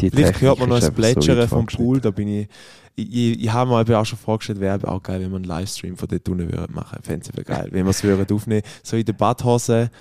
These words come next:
Speaker 2: Bivo in der Hand.
Speaker 1: Die Frage ist, ob es lange hat für die, für die Bikini-Figur. Ich bin nicht sicher. Bei mir ist,
Speaker 2: Ja, kannst du ein
Speaker 1: äh,
Speaker 2: T-Shirt
Speaker 1: kritisch.
Speaker 2: anlegen.
Speaker 1: Kritisch.
Speaker 2: Da wären wir wieder beim Ausstrahlen von, ähm,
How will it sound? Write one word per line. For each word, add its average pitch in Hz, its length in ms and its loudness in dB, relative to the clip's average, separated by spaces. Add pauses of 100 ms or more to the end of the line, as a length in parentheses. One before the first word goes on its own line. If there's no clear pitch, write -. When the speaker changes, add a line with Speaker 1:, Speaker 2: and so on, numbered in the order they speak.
(120)
Speaker 2:
Bivo 117 340 2
in 113 80 4
der 107 180 -2
Hand. 104 380 -6 (1200)
Speaker 1:
Die - 160 -2 (100)
Frage 131 280 4
ist, 117 100 2
ob 113 100 2
es - 120 -12
lange 127 320 2
hat 101 100 -2
für - 120 -2
die, 104 80 2
für 110 200 2
die 107 220 6
Bikini-Figur. 107 920 0 (500)
Ich - 100 -16
bin 104 140 0
nicht 113 160 2
sicher. 98 300 0
Bei 104 120 0
mir 110 280 4
ist, 92 140 0
Speaker 2:
Ja, 101 100 6
kannst 95 60 6
du 98 60 6
ein 95 160 6
Speaker 1:
äh, 95 80 4
Speaker 2:
T-Shirt 98 200 -2
Speaker 1:
kritisch. 104 440 2
Speaker 2:
anlegen. - 180 -12 (260)
Speaker 1:
Kritisch. 107 600 0 (320)
Speaker 2:
Da 107 120 2
wären 107 200 6
wir 110 140 4
wieder 107 180 4
beim 107 220 2
Ausstrahlen 104 720 0
von, 95 480 -8
ähm, 90 480 -10